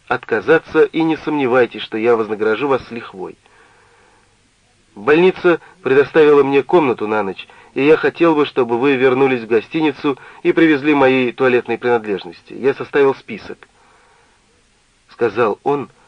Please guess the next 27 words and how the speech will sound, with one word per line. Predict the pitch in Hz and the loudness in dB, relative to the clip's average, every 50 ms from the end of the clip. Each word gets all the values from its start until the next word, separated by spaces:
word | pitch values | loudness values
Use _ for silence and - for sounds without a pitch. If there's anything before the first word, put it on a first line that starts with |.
| _ _ | _ _
протягивая | - - 120 - - 170 165 156 135 143 131 131 123 127 | -8 -8 -6 -2 0 0 0 0 -2 -2 0 2 2 2
этот | 120 117 - - | 0 -2 -8 -12
список | _ - 127 117 - - 120 - - - | _ -14 -14 -12 -12 -12 -14 -14 -16 -16
Мозесу. | - 117 117 110 101 90 - - - - - - - _ _ _ _ - _ _ _ _ _ _ _ | -12 -8 -6 -6 -6 -6 -8 -14 -18 -20 -20 -20 -20 _ _ _ _ -20 _ _ _ _ _ _ _
«Подсчитайте | - 131 - - 151 135 160 160 160 156 135 | -6 -6 -4 -6 -4 0 2 2 2 0 -4
примерно | 127 131 131 135 143 143 135 131 | -4 -4 0 2 4 4 2 0
километраж | 127 127 123 120 120 117 - 131 143 165 160 - - - - - - - - | -2 -2 -2 -2 -2 -2 0 2 4 4 4 2 -2 -10 -20 -20 -20 -18 -8
и | - 147 147 | -6 -2 -2
ведите | 143 143 135 170 170 - | -2 -2 -2 -4 -2 -2
учет | 143 123 - 156 143 - | -4 -2 -2 -2 -4 -2
времени, | 107 110 120 127 120 110 107 104 104 107 117 120 | -4 -2 0 0 0 0 -2 -2 -2 -2 0 2
и | |
я | 131 147 143 | 2 2 2
позабочусь | - 143 120 131 131 135 147 127 127 - - | 0 -2 -2 -2 0 0 -2 -2 -2 -4 -6
о | 120 | -4
том, | - - 165 156 - | -2 0 -2 -2 -2
чтобы | - - 123 110 104 113 110 | -4 -4 -4 -2 -2 -2 -2
вы | 110 131 151 156 139 - - - - _ | 0 0 0 0 -2 -6 -14 -20 -20 _
были | - 117 135 127 117 | -4 -2 0 0 0
полностью | 110 - _ 139 147 151 147 143 143 131 - - - 131 | -4 -2 _ 4 4 6 6 4 0 -2 -2 -6 -6 -4
вознаграждены». | 110 120 117 113 120 107 117 113 107 107 101 101 95 85 58 50 _ _ _ _ _ - - _ _ _ _ _ _ - - _ _ _ _ _ _ - _ _ _ _ _ _ _ _ _ _ - _ - - _ _ _ - - - - - _ _ _ _ _ _ _ _ _ | -2 -2 -2 -2 -4 -4 -4 -4 -6 -6 -8 -10 -10 -12 -14 -18 _ _ _ _ _ -20 -20 _ _ _ _ _ _ -20 -20 _ _ _ _ _ _ -20 _ _ _ _ _ _ _ _ _ _ -20 _ -20 -20 _ _ _ -20 -20 -20 -20 -20 _ _ _ _ _ _ _ _ _
Затем | - 117 123 151 143 - 196 175 165 | -6 0 2 2 4 4 4 4 4
он | 147 | 4
снова | - - 139 151 156 139 127 | 2 2 2 4 4 4 4
снял | 117 - 131 127 120 107 | 2 0 0 0 2 0
телефонную | - 120 117 113 - 135 123 110 101 95 | 0 -4 -6 -4 0 -2 -2 0 -2 -4
трубку | - - 120 156 147 - - 151 147 - | -4 -4 -4 -4 -4 -4 -6 -8 -8 -8